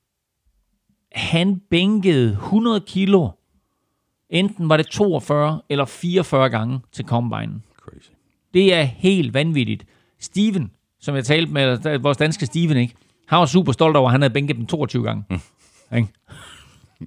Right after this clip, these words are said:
Speaker 1: <laughs> Fireogfyrre gange. Han er helt vanvittig, Muti. Så glæder dig til at se ham.
Speaker 2: Falcons på, øh, pick seksten. Øh, de havde, øh, brug for hjælp på cornerback, på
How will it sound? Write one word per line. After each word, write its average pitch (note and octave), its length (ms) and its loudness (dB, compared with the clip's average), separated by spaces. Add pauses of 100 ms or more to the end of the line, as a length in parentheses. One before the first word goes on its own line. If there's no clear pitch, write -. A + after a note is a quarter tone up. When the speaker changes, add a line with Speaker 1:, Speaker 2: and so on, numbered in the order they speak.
(340)
Speaker 1:
<laughs> - 120 -14
Fireogfyrre G3+ 380 0
gange. C3 320 -4 (180)
Han D#3 80 4
er F3 40 4
helt F3 220 4
vanvittig, C3+ 360 2
Muti. A#2+ 360 -2 (200)
Så C3+ 80 -8
glæder E3+ 180 -2
dig C#3 80 -6
til C#3+ 80 -6
at B2+ 80 -10
se C3+ 120 -12
ham. A#2 140 -6 (840)
Speaker 2:
Falcons E3 340 4
på, D#3 320 8
øh, C#3 80 8
pick D3 120 -2
seksten. D3+ 580 0
Øh, A2+ 340 4
de A#2+ 100 2
havde, A2 340 6
øh, E2 340 4
brug F#2+ 180 -2
for A#2+ 60 0
hjælp C3 200 2
på F2 280 0
cornerback, D#3 460 2
på G2+ 180 2